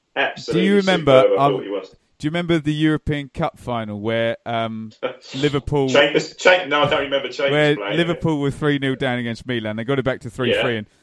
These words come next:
Speaker 2: Milan
Speaker 1: Yeah.
Speaker 2: just peppered them, and Jamie Carragher just did, like, a
Speaker 1: No, it was
Speaker 2: one-man <laughs>
Speaker 1: just,
Speaker 2: this.
Speaker 1: no, it was just, like, Barry, wasn't he? It was
Speaker 2: Yeah.
Speaker 1: incredible.
Speaker 2: Um, Dave,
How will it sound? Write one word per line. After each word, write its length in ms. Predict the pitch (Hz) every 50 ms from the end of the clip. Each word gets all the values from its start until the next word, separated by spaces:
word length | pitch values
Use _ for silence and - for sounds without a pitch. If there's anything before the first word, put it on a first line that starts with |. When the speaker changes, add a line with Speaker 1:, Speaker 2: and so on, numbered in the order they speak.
| _ _ -
Speaker 2:
Milan 360 | 139 147 143 139 135 131 131
Speaker 1:
Yeah. 60 | 147
Speaker 2:
just 200 | 135 123 - -
peppered 300 | - 156 139 - 131 -
them, 120 | 117 110 110
and 160 | 113 120 - -
Jamie 320 | - 139 131 127 127 117
Carragher 440 | - - 139 131 123 117 107 104 110
just 160 | - 107 - -
did, 120 | 117 101
like, 160 | 117 107 -
a 60 | 117
Speaker 1:
No, 100 | 113 123
it 120 | 120 113 110
was 60 | 107
Speaker 2:
one-man 220 | 117 117 113 110 110
<laughs> 20 |
Speaker 1:
just, 340 | 117 131 - - - - -
Speaker 2:
this. 340 | 139 127 - - - - - -
Speaker 1:
no, 120 | 123 113
it 40 | 113
was 100 | 113 - -
just, 160 | 135 127 -
like, 180 | 117 107 - -
Barry, 340 | - 123 117 113 107 104 101
wasn't 180 | 101 110 113 98
he? 60 | 101
It 40 | 104
was 100 | 98 107
Speaker 2:
Yeah. 120 | 110 110 104
Speaker 1:
incredible. 580 | 101 - 117 113 110 110 139 165 170 175 160
Speaker 2:
Um, 40 | 196
Dave, 320 | - 180 170 147 117 -